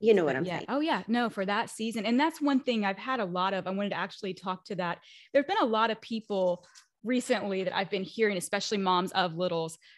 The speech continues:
Speaker 2: who are
Speaker 1: Sure.
Speaker 2: talking about, like, feeling lost in that season, you know, just
Speaker 1: Mm-hmm.
Speaker 2: feeling, and, and I remember that so clearly. And I'm sure you probably do too. I mean, I know it's
Speaker 1: Oh,
Speaker 2: been a while, but
Speaker 1: absolutely.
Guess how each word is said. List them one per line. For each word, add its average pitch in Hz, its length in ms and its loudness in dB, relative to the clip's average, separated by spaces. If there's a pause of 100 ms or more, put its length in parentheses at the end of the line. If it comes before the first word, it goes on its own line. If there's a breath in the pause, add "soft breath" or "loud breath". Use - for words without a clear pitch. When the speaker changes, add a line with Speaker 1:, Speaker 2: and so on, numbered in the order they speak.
Speaker 2:
who 302 120 6
are 302 80 6
Speaker 1:
Sure. - 140 4
Speaker 2:
talking 311 300 6
about, 185 320 2
like, 185 180 -4
feeling 208 320 0
lost 170 320 -2
in 180 80 -4
that 165 140 -4
season, 175 400 -6 (600)
you 240 100 0
know, 214 100 4
just 254 200 6
Speaker 1:
Mm-hmm. 427 60 2
Speaker 2:
feeling, 226 400 2
and, 233 120 2
and 233 160 2
I 277 100 2
remember 180 400 2
that 170 140 -2
so 302 160 -2
clearly. 156 540 -8
And 226 100 -2
I'm 254 80 4
sure 254 180 -2
you 202 140 0
probably 160 300 -2
do 156 140 -6
too. 160 360 -4
I 160 40 -4
mean, 180 140 -2
I 214 40 0
know 196 180 2
it's 254 120 8
Speaker 1:
Oh, - 20 0
Speaker 2:
been 185 120 0
a 226 80 2
while, 165 340 2
but 190 260 2
Speaker 1:
absolutely. 311 260 -4